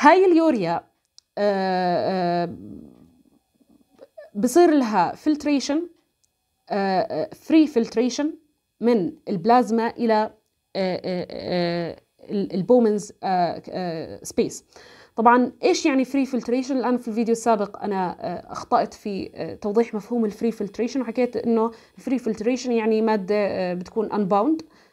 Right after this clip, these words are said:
وهذا المفهوم خاطئ. الفري فلتريشن هي عبارة عن إنه، آه،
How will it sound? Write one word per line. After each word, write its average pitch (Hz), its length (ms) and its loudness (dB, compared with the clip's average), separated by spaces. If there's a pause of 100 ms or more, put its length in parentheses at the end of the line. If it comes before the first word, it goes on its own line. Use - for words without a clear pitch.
(160)
وهذا 214 320 -2
المفهوم 208 560 -4
خاطئ. - 480 -2
الفري 185 400 -4
فلتريشن 247 600 -2
هي 240 180 0
عبارة 226 480 2 (340)
عن 196 300 -4 (120)
إنه، 202 320 0
آه، - 80 -6